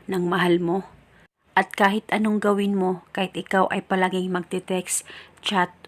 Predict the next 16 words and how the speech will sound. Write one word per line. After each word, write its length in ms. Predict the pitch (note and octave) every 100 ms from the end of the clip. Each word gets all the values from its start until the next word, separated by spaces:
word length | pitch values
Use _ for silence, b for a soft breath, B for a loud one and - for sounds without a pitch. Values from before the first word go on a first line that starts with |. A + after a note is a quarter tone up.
| -
o 80 | G3
tawag 480 | G#3+ F#3 F3 E3+
sa 80 | -
kanya, 560 | F3+ F3 F3 E3+ E3+ - B B B B -
ay 100 | G3+
dedma 460 | F#3+ F#3 F#3+ F#3 -
ka 80 |
pa 220 | F3+ F3+ F3
rin 260 | E3+ F3
niya. 240 | E3+ E3 - _ B B B -
Yung 160 | A3 G3
para 320 | G#3+ G#3 G#3
bang 240 | G3 G3
nawawala 480 | G3+ G3+ G3+ G3+ G#3
na 160 | G3+ G#3
siya 320 | - F3